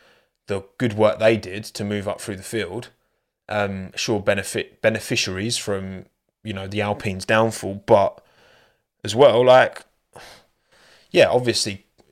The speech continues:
there's, there's a degree of culpability for Sainz in terms of the,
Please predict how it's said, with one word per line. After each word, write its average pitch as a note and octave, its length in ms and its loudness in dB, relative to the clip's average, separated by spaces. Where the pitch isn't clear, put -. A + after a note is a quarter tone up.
there's, E2 360 -10
there's A2 200 -2
a G#2+ 60 -2
degree A2+ 300 0
of G#2 60 -4
culpability G#2 580 -4
for - 120 -10
Sainz A2+ 500 -4
in G2+ 80 -8
terms G2+ 320 -4
of F#2+ 120 -12
the, F#2+ 120 -10